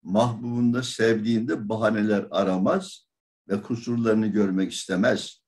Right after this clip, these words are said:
Ve kemaline delalet eden zayıf emareleri kavi, çok ku-, kuvvetli hüccetler, deliller hükmünde görür. Daima mahbubuna, sevdiğine taraftardır.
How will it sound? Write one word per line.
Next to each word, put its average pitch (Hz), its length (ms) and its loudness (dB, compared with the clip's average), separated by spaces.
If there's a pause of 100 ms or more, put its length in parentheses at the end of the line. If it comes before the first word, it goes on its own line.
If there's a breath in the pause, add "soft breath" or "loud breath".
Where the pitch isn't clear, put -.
(500)
Ve 127 160 2
kemaline 165 760 2
delalet 143 460 2
eden 131 240 0
zayıf 120 380 -2
emareleri 113 920 0 (380)
kavi, 110 440 2
çok - 360 -6
ku-, 120 260 -6 (180)
kuvvetli 117 560 0
hüccetler, 113 840 0 (480)
deliller 107 520 2
hükmünde 117 440 0
görür. 92 420 -2 (480)
Daima 160 680 2
mahbubuna, 113 800 -2
sevdiğine 104 720 -2
taraftardır. 110 800 0